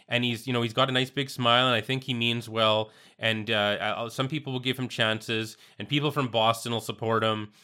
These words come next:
and other people might resent him a bit because he is part of that Patriots dynasty. And either way, I, I don't think he realizes how much work this is gonna have to be and how much natural talent you have to have. I think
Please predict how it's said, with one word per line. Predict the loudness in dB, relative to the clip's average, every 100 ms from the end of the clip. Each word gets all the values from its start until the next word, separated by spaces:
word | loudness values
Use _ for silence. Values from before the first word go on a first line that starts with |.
| _ -6
and | -4
other | -2 -2
people | -4 -2
might | 0 0
resent | -2 -4 -4 -6
him | -6
a |
bit | -2 -4
because | -4 -6 -6
he | -6
is | -8
part | -6 -4
of | -4
that | -6
Patriots | -6 -8 -8 -10
dynasty. | -6 -4 -6 -6 -6 -8 -14 -20 -4
And | -2 0
either | -2 0 2
way, | 4 4 4 2 -2 -14 _ 0
I, | 2 4
I | 2
don't | 2 0
think | 0 -2 -2
he | -6 -6
realizes | -2 0 4 4 4 0 -10 -16 _
how | -10 2 2
much | 4 2 0 -2 -12 -14 _ _ _
work | -6 4 6 6 2 -14 -8
this | -6 -4
is |
gonna | 0 0
have | 0
to | 2
be | 2
and | 2
how | 0
much | 0 0 0
natural | -2 -2 -8
talent | -2 0 0
you | 0
have | -2
to | -2
have. | 2 4 4
I | 0
think | -2 -6 -10